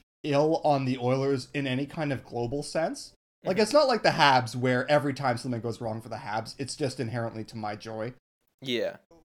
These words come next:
Speaker 1: With the Oilers, it's more like, I really resent the attitude they took to team building and the
Speaker 2: Mm-hmm.
Speaker 1: fact that, like, all of their sports reporters carried water for it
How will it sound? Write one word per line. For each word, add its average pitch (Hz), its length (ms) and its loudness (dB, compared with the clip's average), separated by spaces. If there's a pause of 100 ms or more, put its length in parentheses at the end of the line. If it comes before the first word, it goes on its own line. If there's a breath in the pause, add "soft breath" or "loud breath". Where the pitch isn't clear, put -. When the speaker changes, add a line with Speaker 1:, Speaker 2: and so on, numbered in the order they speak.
Speaker 1:
With 208 180 0
the 254 100 -4
Oilers, 277 360 0
it's 226 180 -2
more 202 240 -2
like, 160 360 -2 (580)
I 170 140 6
really 170 340 0
resent 147 760 -2 (840)
the 135 220 -2
attitude 139 460 0
they 135 140 2
took - 280 -4
to 139 80 -8
team 127 340 -2
building 165 440 -2 (240)
and 147 140 0
the 151 80 2
Speaker 2:
Mm-hmm. 165 80 -8
Speaker 1:
fact 156 320 2
that, 131 200 -4
like, 131 320 -2 (120)
all 156 280 2
of 131 100 -4
their 139 140 -2
sports 135 440 -10
reporters 190 500 -10
carried 208 460 -10
water 123 320 -6
for 131 320 -8
it 110 100 -14